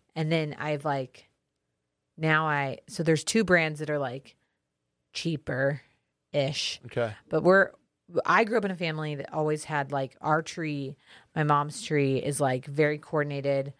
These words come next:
Speaker 1: all different color, like, little balls and orbs and
Speaker 2: Mm-hmm.
Speaker 1: whatever. But they, like, you know, there's, like, gold, silver.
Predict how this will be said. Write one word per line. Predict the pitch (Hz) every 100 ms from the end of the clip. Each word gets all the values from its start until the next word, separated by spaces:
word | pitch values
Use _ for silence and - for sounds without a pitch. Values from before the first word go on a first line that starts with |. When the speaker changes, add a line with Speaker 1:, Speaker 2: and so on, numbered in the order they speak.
| _ - -
Speaker 1:
all | 151 151
different | 151 156 147
color, | 151 151 147
like, | 135 135 127 _ - - _ _ _ _ _ _ -
little | 165 147
balls | 135 156 147 147 143
and | 143
orbs | 151 151 147 143 147
and | 135
Speaker 2:
Mm-hmm. | 104 107 104 160
Speaker 1:
whatever. | 151 147 143 147
But | 147 139
they, | 151
like, | 147 135 -
you | 180 151
know, | 147
there's, | 147 147 - - _ _ _ _ _ _ _
like, | 160 143 - 156
gold, | 180 160 156 151 -
silver. | - - 170 147 151 143